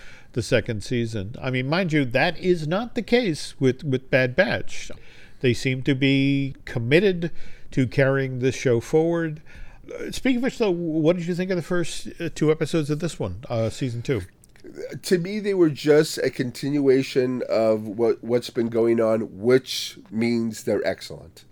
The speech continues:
Speaker 1: Mm-hmm.
Speaker 2: Because I think Omega
Speaker 1: Mm-hmm.
Speaker 2: is one of the greatest characters ever portrayed
Speaker 1: Mm-hmm.
Speaker 2: in the fact that she's, well, yes, she's a,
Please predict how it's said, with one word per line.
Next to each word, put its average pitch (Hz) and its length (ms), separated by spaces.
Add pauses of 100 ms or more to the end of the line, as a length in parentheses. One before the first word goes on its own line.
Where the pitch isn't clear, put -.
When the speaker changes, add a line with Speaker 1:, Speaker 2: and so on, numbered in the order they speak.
(160)
Speaker 1:
Mm-hmm. 104 220
Speaker 2:
Because 113 640 (120)
I 139 160
think 143 380
Omega 117 800 (200)
Speaker 1:
Mm-hmm. 117 120
Speaker 2:
is 113 220
one 113 280
of 113 120
the 107 80
greatest 117 1040 (1000)
characters 113 920 (460)
ever 120 240
portrayed 92 760 (220)
Speaker 1:
Mm-hmm. 101 220
Speaker 2:
in 117 80
the 110 100
fact 113 420
that 107 120
she's, 113 540 (600)
well, 123 440
yes, 123 280
she's 123 380
a, - 40